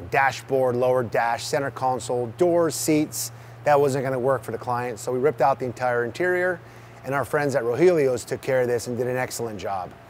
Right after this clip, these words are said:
They ripped out all the seat covers, front and rear, all, you know, just, just elegant stitching. It's nice and tight. There's no ripples or effects. It looks like it was released from the factory this way. You know, and to control all those accessories, the rock lights, front bumper lights, chase lights, uh,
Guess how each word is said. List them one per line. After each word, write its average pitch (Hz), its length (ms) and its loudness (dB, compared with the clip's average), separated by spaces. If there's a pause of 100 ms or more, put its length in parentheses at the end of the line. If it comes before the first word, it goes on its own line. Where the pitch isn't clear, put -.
(300)
They 117 80 -6
ripped 135 220 2
out 127 180 4
all 156 220 8
the 151 80 0
seat - 280 2
covers, 143 360 2
front 147 260 -2
and 127 120 -4
rear, 131 360 2 (840)
all, 147 280 8 (220)
you 143 60 0
know, 113 180 -4 (220)
just, - 340 0 (100)
just - 260 -6 (140)
elegant 143 480 2
stitching. 127 720 0 (240)
It's - 180 -8
nice 139 260 0
and 135 160 -2
tight. 123 240 2
There's 110 140 -6
no 135 100 -2
ripples 123 400 0
or 123 100 0
effects. 131 500 -2 (280)
It 139 100 0
looks 151 200 2
like 127 220 2
it 131 60 -2
was 123 140 -2
released 120 240 -2
from 117 120 -6
the 107 80 -4
factory 107 380 -2
this 98 200 -6
way. 98 160 -6 (720)
You 127 80 0
know, 139 120 2
and 131 100 -4
to 131 100 -4
control 180 500 2
all 160 160 8
those 117 440 0
accessories, 117 840 -2
the - 100 -14
rock 135 360 4
lights, 107 340 0
front 127 260 -4
bumper 117 280 -2
lights, 101 460 -4
chase 147 400 2
lights, 90 600 -4
uh, 101 220 -10